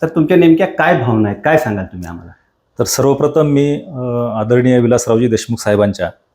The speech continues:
Speaker 2: ऐंशीव्या जयंतीनिमित्त मी त्यांना विनम्र अभिवादन करतो. माझ्या भावना जर, अ, सांगायच्या म्हटला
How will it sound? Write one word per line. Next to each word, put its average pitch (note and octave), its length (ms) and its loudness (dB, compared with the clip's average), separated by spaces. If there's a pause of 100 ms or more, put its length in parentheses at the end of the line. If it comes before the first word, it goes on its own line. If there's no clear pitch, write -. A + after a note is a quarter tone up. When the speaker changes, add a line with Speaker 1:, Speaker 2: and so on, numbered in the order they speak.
(480)
Speaker 2:
ऐंशीव्या B2+ 680 2
जयंतीनिमित्त A2+ 760 2
मी G2 420 -8
त्यांना A2+ 180 2
विनम्र B2+ 520 4
अभिवादन A2 640 0
करतो. F#2+ 400 -4 (880)
माझ्या A#2+ 240 4
भावना C#3 420 2
जर, C#3+ 200 4
अ, D3 520 2 (220)
सांगायच्या B2 440 2 (120)
म्हटला A#2 440 2